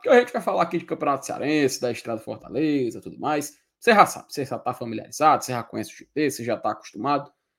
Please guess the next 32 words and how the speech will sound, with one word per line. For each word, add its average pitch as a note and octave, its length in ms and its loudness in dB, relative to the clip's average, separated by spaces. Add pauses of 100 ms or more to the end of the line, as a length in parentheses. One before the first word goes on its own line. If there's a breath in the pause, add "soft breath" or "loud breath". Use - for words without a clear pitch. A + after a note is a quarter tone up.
sabe C#3+ 220 -2
como C#3 120 -6
é C3 40 -6
que - 80 -16
funciona. - 460 -14 (280)
Lembrando D4+ 520 4 (100)
que - 80 -6
a G3+ 160 0
gente G#3 160 -4
não G3 140 -8
tá F3+ 120 -2
presente D3 460 -2
só D3+ 420 0 (300 loud breath)
aqui C3+ 580 -2
no D3+ 100 4
YouTube, E3 400 2
tá? D3 140 2
O D3+ 60 2
G C3+ 140 -2
T C3+ 160 -8
tá C3+ 120 -6
presente C3 340 -4
também B2 200 -6
em A#2 60 -2
outras F3 460 2
redes C#3+ 180 -2
sociais, C3+ 480 0
a C3 40 -6
gente C3 240 -10
tá A#2 120 -4
ali, B2+ 120 0
ó, - 180 0